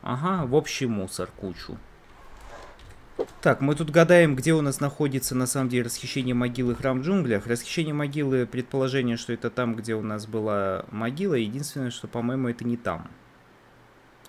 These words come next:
Чисто визуально. Пропавший чип Бургла, по-моему, это уже лабрадория.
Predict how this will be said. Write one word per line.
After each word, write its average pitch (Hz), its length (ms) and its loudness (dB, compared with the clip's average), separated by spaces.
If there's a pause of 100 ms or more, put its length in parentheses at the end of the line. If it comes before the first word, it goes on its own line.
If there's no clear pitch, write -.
(120)
Чисто - 240 -10
визуально. 101 560 -2
Пропавший 143 480 -4
чип - 160 -8
Бургла, 165 340 -2
по-моему, 156 380 -2
это 135 160 -2
уже 120 320 0
лабрадория. 127 880 2